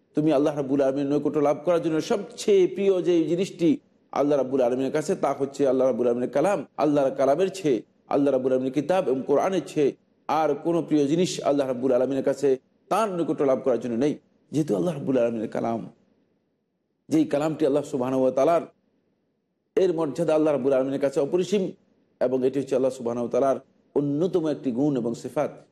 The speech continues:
তাই আল্লাহর বান্দা যখন তার আল্লাহ রাব্বুল আলামিনের কালাম তেলাওয়াত করবে, আল্লাহ রাব্বুল আলামিনের সন্তুষ্টি লাভ করার জন্য,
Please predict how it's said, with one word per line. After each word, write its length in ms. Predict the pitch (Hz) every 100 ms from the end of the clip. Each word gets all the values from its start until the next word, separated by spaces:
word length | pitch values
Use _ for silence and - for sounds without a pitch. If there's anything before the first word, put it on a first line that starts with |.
| _ -
তাই 160 | 143
আল্লাহর 280 | 143 139 127
বান্দা 240 | 127 127
যখন 300 | 120 127 131
তার 220 | 117 117 - -
আল্লাহ 200 | 131 127
রাব্বুল 200 | 123 120
আলামিনের 240 | 120 120
কালাম 500 | 113 127 147 175 147 -
তেলাওয়াত 360 | 131 117 147 -
করবে, 300 | 117 113 107 _ _ -
আল্লাহ 200 | 135 131
রাব্বুল 240 | 120 123
আলামিনের 220 | 123 120 123
সন্তুষ্টি 420 | 165 170 156 147
লাভ 140 | 135 135
করার 180 | 131 123
জন্য, 340 | 131 131